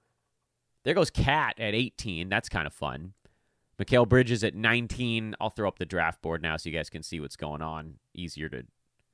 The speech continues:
easier to see than having me just talk about it ad nauseum. Again, those of you that are watching, please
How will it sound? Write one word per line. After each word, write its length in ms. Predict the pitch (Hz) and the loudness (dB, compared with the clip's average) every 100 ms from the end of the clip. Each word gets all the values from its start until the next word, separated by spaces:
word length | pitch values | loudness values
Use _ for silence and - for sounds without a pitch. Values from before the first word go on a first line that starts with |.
| _ _ - | _ _ -4
easier 320 | 123 104 104 | -2 0 -2
to 80 | 92 | -4
see 400 | - 120 107 101 | -6 -6 -4 -4
than 220 | 98 98 | -4 -2
having 340 | 101 90 85 | -2 -2 -4
me 100 | 87 | -8
just 220 | 82 82 | -6 -8
talk 300 | - 87 80 | -2 0 0
about 260 | 90 78 76 | 0 -2 -2
it 120 | 73 - | -4 0
ad 240 | 82 71 | 0 0
nauseum. 560 | 80 80 78 - 80 73 _ - - | -4 -2 -2 -4 -8 -8 _ -20 -4
Again, 400 | 139 175 196 143 | 4 6 6 6
those 220 | 143 175 | 6 6
of 80 | 170 | 6
you 120 | 180 | 6
that 160 | 160 143 | 8 8
are 80 | 127 | 8
watching, 500 | 113 131 143 117 98 | 10 10 10 4 -4
please 640 | - 156 180 156 113 - | -2 0 2 2 0 -6